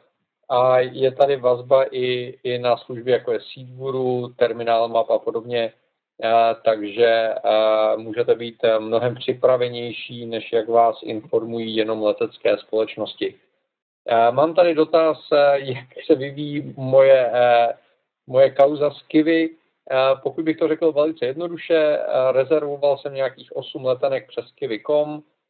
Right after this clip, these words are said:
který asi znáte jako Skypicker, který se právě nedávno přejmenoval na kiwi com. A transakce se zdála, že proběhla a pak mi přišla informace, že byla zamítnuta, ale mezi tím se kiwi com podařilo zablokovat,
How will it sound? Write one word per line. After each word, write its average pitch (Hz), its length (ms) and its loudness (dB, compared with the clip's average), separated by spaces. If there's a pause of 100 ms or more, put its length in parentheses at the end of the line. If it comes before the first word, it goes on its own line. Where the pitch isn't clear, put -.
(260)
který 139 340 -4
asi 135 380 -10
znáte 127 360 -2
jako 120 220 -4
Skypicker, 135 880 -4
který 113 180 -12
se 127 160 -10
právě 120 500 -2 (140)
nedávno 120 540 -2
přejmenoval 117 520 -4
na 113 100 -6
kiwi 110 260 -10
com. 143 320 -2 (500)
A 120 580 2 (380)
transakce 143 520 -2
se 135 160 -4
zdála, 131 320 2
že 120 120 -4
proběhla 139 680 0
a 117 480 2
pak 123 280 -2
mi 131 120 -8
přišla 127 320 -2
informace, 123 560 -4
že 123 200 0
byla 104 260 0
zamítnuta, 131 840 -2 (420)
ale 165 360 2
mezi 147 320 -6
tím 135 280 -10
se 135 200 -4
kiwi 131 300 -2
com 131 180 -2
podařilo 123 520 4
zablokovat, 123 760 2